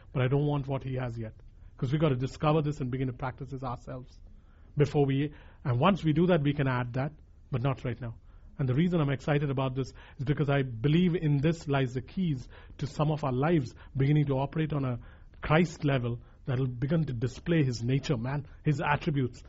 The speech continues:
And at the end of the day, his attributes are his glory, man. So begin to practice this.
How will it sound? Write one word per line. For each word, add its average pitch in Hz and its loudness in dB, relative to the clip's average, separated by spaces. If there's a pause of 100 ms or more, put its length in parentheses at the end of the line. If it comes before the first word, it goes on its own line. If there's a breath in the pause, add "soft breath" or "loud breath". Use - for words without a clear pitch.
(200 soft breath)
And 135 4
at 127 2
the 139 4
end 190 6
of 190 6
the 156 4
day, 156 4 (140)
his 143 4
attributes 156 0
are 143 4
his 123 0
glory, 156 2
man. 147 -4 (4000)
So - -16
begin 160 0
to 175 0
practice 160 -4
this. - -12